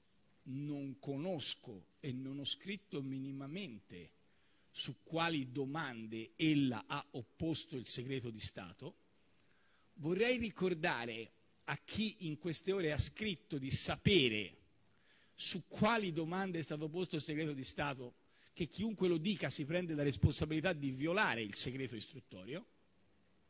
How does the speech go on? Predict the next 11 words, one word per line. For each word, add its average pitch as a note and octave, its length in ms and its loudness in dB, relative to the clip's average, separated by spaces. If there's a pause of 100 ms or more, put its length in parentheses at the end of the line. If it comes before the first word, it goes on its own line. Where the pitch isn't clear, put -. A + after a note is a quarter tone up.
(220)
Ho C3 80 -10
visto, C3+ 460 -2
ad C3 180 -6
esempio, C#3 720 -2
un C3+ 200 -4
noto D3 280 -4
conduttore C#3 680 0
della C3+ 200 0
rai B2 460 2 (920)
anticipare F#3 1300 -2 (1500)
l'uscita D#3 800 0